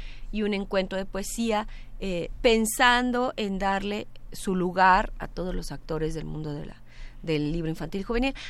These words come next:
además de los talleres que tendremos de ilustración, de narrativa. Juana va a dar uno de narrativa, tenemos a Julie Lanz, eh, también con libro informativo, Manuel Marsol y en, en ilustración, ¿no? Javier Sáenz en ilustración,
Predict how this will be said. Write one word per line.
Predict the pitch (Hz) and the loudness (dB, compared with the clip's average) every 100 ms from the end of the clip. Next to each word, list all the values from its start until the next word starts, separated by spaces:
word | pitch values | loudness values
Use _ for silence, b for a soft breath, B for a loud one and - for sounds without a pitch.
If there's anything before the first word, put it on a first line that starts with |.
| B | B
además | 196 208 220 233 233 233 | 6 8 6 6 6 6
de | 208 | 0
los | 170 - | 0 -2
talleres | 165 156 156 151 - | -2 0 0 0 -2
que | 156 | -4
tendremos | 165 165 165 165 156 | -4 0 0 0 -2
de | 151 | -2
ilustración, | 160 160 - 160 - 247 254 | -4 -6 -6 -6 0 2 2
de | 220 | 0
narrativa. | 175 147 247 - 233 185 | -4 -4 -6 -4 -2 -2
Juana | - 143 139 | -2 -4 -2
va | |
a | 135 | 0
dar | 147 | 0
uno | 147 151 | 0 -4
de | 156 | -2
narrativa, | 185 220 240 302 302 294 B B B | -2 0 0 2 6 4 B B B
tenemos | - 196 190 185 | -2 0 0 0
a | 185 165 | 0 0
Julie | 185 185 | 0 0
Lanz, | 190 190 196 214 - | 2 2 2 -2 -8
eh, | 175 - | -12 -8
también | 160 170 175 175 | -6 -2 0 -2
con | 180 170 160 156 b b - | 0 0 0 -6 b b -8
libro | - 208 185 | -2 -2 -2
informativo, | 185 185 202 214 294 311 285 269 269 B - | -2 -2 -2 0 4 4 4 2 0 B -4
Manuel | 202 202 202 | 0 2 2
Marsol | 185 196 - 220 220 220 - | 0 0 4 6 6 4 0
y | - 180 170 160 - | -4 -4 -2 -4 0
en, | 175 160 160 160 - | 0 0 -2 -4 -4
en | 185 | -4
ilustración, | 165 175 - 180 - 277 277 277 277 | -4 -4 -6 -6 0 4 6 8 6
¿no? | 240 254 | 2 -2
Javier | - 156 160 | -4 -6 -6
Sáenz | - 185 180 185 | -4 -2 -2 -2
en | 175 | -6
ilustración, | 170 170 - 196 - 262 262 | -6 -8 -6 -6 0 2 0